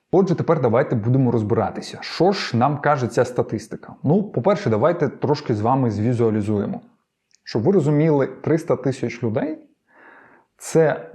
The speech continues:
так, якби раз на два дні в Сполучених Штатах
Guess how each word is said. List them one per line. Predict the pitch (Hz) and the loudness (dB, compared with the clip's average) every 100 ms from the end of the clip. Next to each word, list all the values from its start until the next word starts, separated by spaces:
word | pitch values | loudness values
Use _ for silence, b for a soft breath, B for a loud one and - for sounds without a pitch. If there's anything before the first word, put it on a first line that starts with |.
| - | 0
так, | 151 226 - - 131 | 0 0 -4 -14 -4
якби | 120 117 120 156 160 - - _ _ _ _ _ - | 0 0 4 4 4 0 -16 _ _ _ _ _ -2
раз | 131 170 - | 0 0 0
на | 127 | -2
два | 107 113 | 2 0
дні | 98 135 214 240 - - _ _ _ | 2 2 2 -2 -6 -20 _ _ _
в | - | -14
Сполучених | - 180 180 135 117 | 0 2 2 0 -4
Штатах | - 202 - - | -2 -4 -4 -8